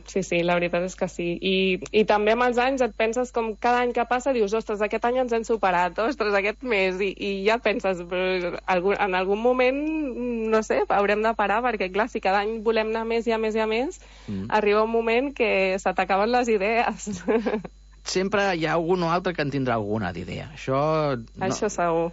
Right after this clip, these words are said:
Speaker 2: Segur, segur que, segur que sí.
Speaker 1: <laughs>
Speaker 2: Aquest cap de setmana proper jugueu a casa, Laia. Jugueu en el, el
Speaker 1: Sí.
Speaker 2: Carnaval de l'Alt Maresme.
Speaker 1: Sí, sí, Calella Pineda. La veritat és que ens fa molta il·lusió perquè és un carnaval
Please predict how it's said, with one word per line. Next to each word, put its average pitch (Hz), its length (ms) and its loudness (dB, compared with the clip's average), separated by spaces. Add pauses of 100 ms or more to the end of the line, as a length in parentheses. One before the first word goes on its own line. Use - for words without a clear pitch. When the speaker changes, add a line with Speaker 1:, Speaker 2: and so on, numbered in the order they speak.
Speaker 2:
Segur, 120 300 0 (180)
segur 123 240 -2
que, 113 140 -2 (260)
segur 131 240 0
que 127 100 0
sí. 208 140 0 (280)
Speaker 1:
<laughs> - 200 -16 (100)
Speaker 2:
Aquest 135 220 -4
cap 151 160 0
de 147 80 4
setmana 143 720 0
proper 147 640 0
jugueu 147 240 2
a 165 80 2
casa, 160 400 0
Laia. 151 380 0 (100)
Jugueu 113 380 -2
en 143 100 -2
el, 139 240 2 (160)
el 117 80 0
Speaker 1:
Sí. 123 140 2
Speaker 2:
Carnaval 131 340 2
de 147 80 2
l'Alt 139 160 0
Maresme. 135 460 0 (920)
Speaker 1:
Sí, 233 240 2
sí, 220 240 2
Calella 202 400 2
Pineda. 190 400 0
La 180 80 2
veritat 180 320 -2
és - 80 -8
que 240 80 0
ens 233 160 -4
fa 220 80 -2
molta 202 240 0
il·lusió 185 400 0
perquè 226 240 0
és 190 80 -4
un 196 80 -4
carnaval 196 400 -2